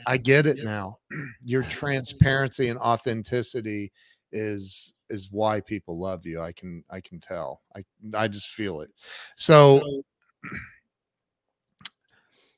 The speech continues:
Speaker 1: you, you went through that. And by the way, they never replayed mine, um, uh,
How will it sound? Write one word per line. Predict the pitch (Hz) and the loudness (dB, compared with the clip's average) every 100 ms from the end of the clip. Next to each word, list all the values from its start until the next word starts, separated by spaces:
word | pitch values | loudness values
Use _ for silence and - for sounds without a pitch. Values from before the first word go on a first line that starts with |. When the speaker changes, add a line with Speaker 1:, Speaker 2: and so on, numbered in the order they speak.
| _ | _
Speaker 1:
you, | 135 143 147 | 4 6 6
you | 139 139 | 2 2
went | 139 165 175 | 4 4 4
through | - 151 123 | 2 4 6
that. | 113 104 107 - | 8 8 6 4
And | 139 139 | 4 8
by | 147 160 | 10 10
the | 151 | 8
way, | 139 131 | 8 8
they | 127 131 | 6 4
never | 135 135 135 131 | 6 4 4 2
replayed | 127 123 - 120 110 | 2 0 0 0 0
mine, | 113 113 113 110 107 110 - _ _ | -2 -2 -2 -4 -6 -10 -14 _ _
um, | 107 101 101 98 104 _ | -6 -4 -4 -6 -12 _
uh, | 110 | -14